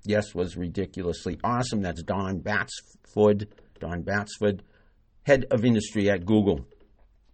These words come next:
And this was just a couple nights ago, and I was there,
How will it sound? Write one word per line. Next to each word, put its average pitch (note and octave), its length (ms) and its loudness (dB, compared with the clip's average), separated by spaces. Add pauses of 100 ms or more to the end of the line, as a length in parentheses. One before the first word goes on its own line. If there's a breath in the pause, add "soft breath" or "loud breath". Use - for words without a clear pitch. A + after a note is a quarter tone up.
(140)
And G#2 240 2
this B2 160 0
was C3 100 -2
just - 320 -2
a G2+ 40 -4
couple A2+ 260 -2
nights B2 300 0
ago, A#2 340 4 (1600)
and G2+ 580 4
I G2 120 -2
was G#2+ 160 0
there, D3 280 6